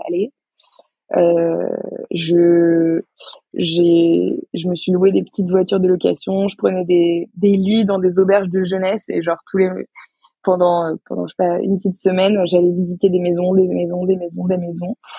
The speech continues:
Et, euh, je trouvais des fois ce que je voulais, pas toujours. Et, euh, mais l'objectif, c'était vraiment de, de trouver les premiers lieux avec lesquels j'allais travailler. Et puis derrière, euh, j'ai fait pareil avec les profs. Je suis rentrée en France.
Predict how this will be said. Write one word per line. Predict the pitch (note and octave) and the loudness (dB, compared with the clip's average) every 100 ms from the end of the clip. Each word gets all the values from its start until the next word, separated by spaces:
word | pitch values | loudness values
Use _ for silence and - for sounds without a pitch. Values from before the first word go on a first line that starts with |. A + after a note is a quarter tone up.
| - - _ - | -18 -20 _ 2
Et, | F3 F3+ | 4 4
euh, | |
je | - | 0
trouvais | - A3 G#3 | 0 2 4
des | G3+ G3 | 2 0
fois | G3 | -2
ce | - | -4
que | F#3 | -8
je | |
voulais, | E3+ F#3 G3+ - _ | -2 0 0 -4 _
pas | G3 F#3 | -2 -2
toujours. | - F3 F#3 - _ _ _ _ - | -4 -6 -8 -10 _ _ _ _ -6
Et, | - E3 D#3+ | -2 0 0
euh, | E3 E3 E3 E3+ - | -4 -8 -10 -12 -12
mais | - E3+ | -2 2
l'objectif, | F3 F3 E3+ - G3+ | 2 4 2 0 -2
c'était | F3 E3+ | 0 0
vraiment | E3+ E3+ F3+ F#3 | 0 0 0 0
de, | F3+ D#3+ - _ _ _ _ _ _ - | 0 -2 -8 _ _ _ _ _ _ -2
de | F#3 | -2
trouver | - G3 | 2 4
les | G3 | 4
premiers | F#3+ G3+ G3 | 2 2 4
lieux | G3 G#3 | 4 4
avec | G3 F#3 | 2 0
lesquels | F3+ F#3 | 0 0
j'allais | F3 F3 | 2 0
travailler. | F3 F3+ E3+ E3 G#3+ - - | 0 -2 -4 0 0 2 0
Et | |
puis | F#3+ E3+ | -2 0
derrière, | F3 D3+ F3 G#3 C4 C#4+ - - | 0 0 0 0 2 -2 -4 0
euh, | F3+ F3 F3 E3+ E3+ _ _ _ _ _ _ _ - - | 0 0 -8 -14 -18 _ _ _ _ _ _ _ -16 -4
j'ai | G3+ | -2
fait | G3+ | -2
pareil | F3+ G3 G#3+ | -4 0 2
avec | G3+ F#3 | 2 2
les | F#3+ | -2
profs. | - F#3+ | -2 -8
Je | - | -4
suis | F#3+ | -2
rentrée | F#3+ F#3 F3 | -2 -2 -8
en | |
France. | E3 - G#3 A3+ A3 - | -8 -2 0 -2 -8 -20